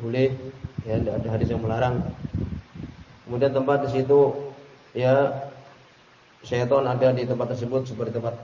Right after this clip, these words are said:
mabuk-mabukan, tempat orang mengambil pajak dan sebagainya. Maka jangan sholat di situ. <clears throat> Makruh, ya, bukan makruh.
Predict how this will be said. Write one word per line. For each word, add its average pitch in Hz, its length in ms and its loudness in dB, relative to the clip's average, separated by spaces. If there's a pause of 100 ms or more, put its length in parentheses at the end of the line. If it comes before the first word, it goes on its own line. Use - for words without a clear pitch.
mabuk-mabukan, 113 880 -2 (1040)
tempat 107 320 -2
orang 113 400 -2 (400)
mengambil 113 320 -2
pajak 120 560 0
dan 117 160 -4
sebagainya. 117 480 -2 (800)
Maka 110 260 -2
jangan 120 400 0 (140)
sholat 110 220 -2
di - 40 -12
situ. 113 320 -4 (640)
<clears throat> 170 80 0 (1300)
Makruh, 127 340 2 (140)
ya, 107 160 -2
bukan 113 240 -6
makruh. 117 300 -6